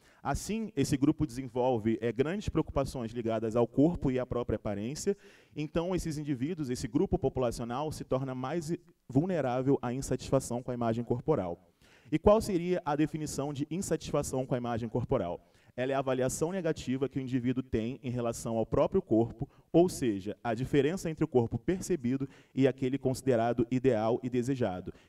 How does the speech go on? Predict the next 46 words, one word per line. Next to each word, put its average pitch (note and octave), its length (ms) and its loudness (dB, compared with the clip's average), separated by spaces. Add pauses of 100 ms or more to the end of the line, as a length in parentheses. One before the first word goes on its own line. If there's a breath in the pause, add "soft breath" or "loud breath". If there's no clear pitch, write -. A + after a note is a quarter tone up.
Então, B2+ 320 2
o C3 60 0
indivíduo A#2 420 2
se - 60 -6
identifica E3 480 -4
como C3 240 -6
tendo A2 320 -2
um A2+ 100 -6
corpo, B2 420 4
um B2 60 -2
tipo A2+ 300 -6
de - 80 -6
silhueta, C3+ 520 2 (220 loud breath)
mas, A#2+ 160 0
na B2 80 0
verdade, A#2+ 420 0
ele B2 120 2
gostaria A#2+ 400 0
de - 100 -8
ter - 180 0
outra D3+ 300 4
imagem, G2 400 -6
gostaria G#2+ 380 -2
de - 80 -10
ter B2 100 2
outra A2+ 320 2
forma F2 420 -6 (880)
corporal. G#2+ 680 -2 (560 soft breath)
É, C#3 240 2
um F3 120 -2
cenário G#3 420 -2
atual C#3+ 340 4
em C3 40 -8
que D3+ 120 -4
vivemos A2+ 540 -4
na B2 140 -4
pressão D#3 360 -2
pela D#3+ 220 -2
magreza, B2+ 540 -2
que - 80 -6
é - 20 -4
transmitida B2 540 0
por - 160 -2
familiares, A#2+ 800 -2
pela B2 260 -2
mídia A#2 340 -2